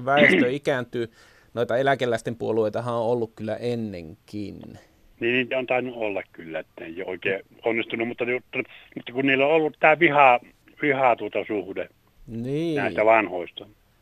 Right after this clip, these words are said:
Speaker 1: Että nämä vanhat, tämmöiset työelämä ja aikuiselämä ja historian vanhat kaunat unohtaa ja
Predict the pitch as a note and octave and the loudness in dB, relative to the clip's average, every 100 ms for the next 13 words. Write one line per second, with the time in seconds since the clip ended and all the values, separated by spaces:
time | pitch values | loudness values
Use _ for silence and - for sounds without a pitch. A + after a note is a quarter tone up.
0 | _ B2+ B2 C3+ D#3+ E3+ G3+ G3+ D#3+ - | _ -10 -2 0 2 4 4 6 4 0
1 | - - - D3+ D#3+ D3+ D#3 _ - C#3+ | -8 -20 -2 0 0 -2 -4 _ -16 -16
2 | - D#3+ D#3 C3 B2+ B2+ B2+ A#2+ C#3+ D3 | -6 0 2 2 0 0 -2 0 2 0
3 | - - A#2+ A#2 A#2 A#2 C3 C#3 - A2 | -2 -10 -6 -6 -4 -4 -4 -6 -8 -6
4 | G2+ A2 - B2 C3 B2 A2+ - D3 B2 | -6 -6 -10 -8 -4 -2 -4 -4 0 0
5 | A#2 A#2 - C3+ A2+ A2 G#2+ G#2 G#2 | 0 -8 -10 -6 -4 -6 -6 -4 -4